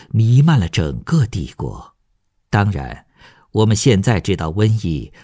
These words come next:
很可能就是我们现在所知的天花，早在所谓的有毒气体被释放之前，就存在于帝国内部。公元一百六十六年，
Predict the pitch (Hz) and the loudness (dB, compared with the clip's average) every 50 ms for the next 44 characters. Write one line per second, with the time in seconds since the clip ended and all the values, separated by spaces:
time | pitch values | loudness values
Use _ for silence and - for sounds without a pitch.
0 | - _ - - 110 135 180 190 - - 87 76 87 95 - 120 92 82 - - | -20 _ -2 2 4 4 4 4 2 0 -2 -2 -2 -2 -2 -2 -2 -2 -4 -6
1 | 82 73 76 - 98 87 90 90 - - 131 101 87 - 127 104 87 - - - | -6 -6 -4 -4 -4 -4 -4 -4 -2 -2 -2 -2 0 0 -2 -2 -2 -4 -6 -8
2 | 73 65 60 - - 104 107 104 76 - - - 98 92 101 - - 117 117 123 | -8 -8 -8 -6 -4 -4 -2 -2 -4 -6 -4 -4 -2 -2 -2 -2 -2 -2 -2 -2
3 | 147 - _ _ _ _ _ _ _ _ _ _ _ _ _ - - _ - 101 | -4 -8 _ _ _ _ _ _ _ _ _ _ _ _ _ -20 -10 _ -2 -2
4 | 92 92 - 110 101 - - 95 82 80 87 117 113 - - 85 82 80 - - | 0 0 0 -2 -2 -2 -2 -4 -2 -2 -2 -2 -2 -2 -2 -4 -6 -4 -4 -4
5 | 87 80 76 73 90 101 107 - - - 113 90 - - 135 64 69 - - 101 | -4 -4 -4 -6 -6 -6 -6 -4 -2 -2 -4 -4 -4 -8 -12 -12 -10 -6 -4 -4
6 | 90 82 - - - 92 - 104 87 67 65 - 120 131 120 - - 80 71 82 | -4 -4 -4 -4 -4 -2 -2 -4 -6 -6 -2 0 0 0 0 -2 -6 -8 -6 -4
7 | 92 113 110 - - - _ - - - 170 127 87 - - - 95 87 110 127 | -4 -4 -4 -6 -10 -20 _ -6 -2 0 0 2 0 -2 -6 -6 -4 -2 -2 0
8 | - 143 98 71 71 80 80 - - 123 92 76 65 - - 71 67 67 113 120 | 0 0 -2 -2 -4 -6 -6 -4 -4 -4 -4 -4 -6 -10 -10 -10 -6 -4 -2 -2
9 | 92 - - - - 71 - _ _ _ _ _ _ _ _ _ _ _ _ _ | -2 -4 -6 -10 -12 -12 -12 _ _ _ _ _ _ _ _ _ _ _ _ _
10 | _ _ _ _ _ - - 120 123 120 104 98 98 101 - - 120 110 - 95 | _ _ _ _ _ 0 2 4 4 4 4 2 0 0 0 0 0 0 0 0
11 | 87 92 113 110 90 - 101 110 135 123 85 78 71 64 62 64 65 64 | -2 0 0 -2 0 0 0 0 0 0 0 -4 -6 -10 -12 -12 -14 -16